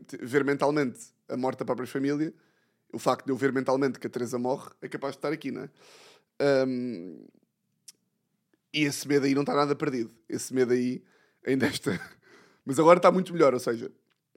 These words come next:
esta cena da Teresa, de eu não conseguir dormir quando a Teresa chega à casa. Pá, eu antigamente, ahm, mandava mensagens, eh, de humor.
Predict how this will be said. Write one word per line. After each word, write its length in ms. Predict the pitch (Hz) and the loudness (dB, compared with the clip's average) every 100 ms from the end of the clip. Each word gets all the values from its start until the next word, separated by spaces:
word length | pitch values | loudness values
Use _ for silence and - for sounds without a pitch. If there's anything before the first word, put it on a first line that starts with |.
| - | -12
esta 180 | 117 | -8
cena 220 | 120 147 135 | -2 -2 0
da 120 | 131 | 0
Teresa, 600 | 143 131 123 117 113 - - _ _ _ _ _ | 2 2 2 -4 -4 -10 -18 _ _ _ _ _
de 140 | - 123 | -8 -4
eu 60 | |
não 60 | 123 | -4
conseguir 260 | 131 117 123 | -6 -8 -6
dormir 260 | 120 117 | -4 -6
quando 160 | 117 120 | -6 -6
a 40 | |
Teresa 220 | 117 117 | -6 -8
chega 200 | 113 120 | -8 -8
à 20 | 107 | -8
casa. 300 | - 123 - _ _ _ _ _ _ _ _ _ _ _ _ - | -10 -12 -18 _ _ _ _ _ _ _ _ _ _ _ _ -8
Pá, 160 | 147 135 | -4 -2
eu 100 | 135 | -2
antigamente, 680 | 135 139 139 139 147 - - _ _ _ _ - | -2 -4 -2 -2 -4 -10 -20 _ _ _ _ -4
ahm, 1040 | 135 131 131 131 127 131 127 123 120 120 - _ _ _ _ _ _ | 0 2 4 2 0 -4 -6 -6 -8 -12 -16 _ _ _ _ _ _
mandava 280 | 127 127 123 | -4 -2 0
mensagens, 540 | 127 120 170 147 127 - | 0 4 6 6 0 -6
eh, 180 | 123 - | -8 -10
de 140 | 170 | -6
humor. 400 | 139 143 143 117 | -2 4 4 2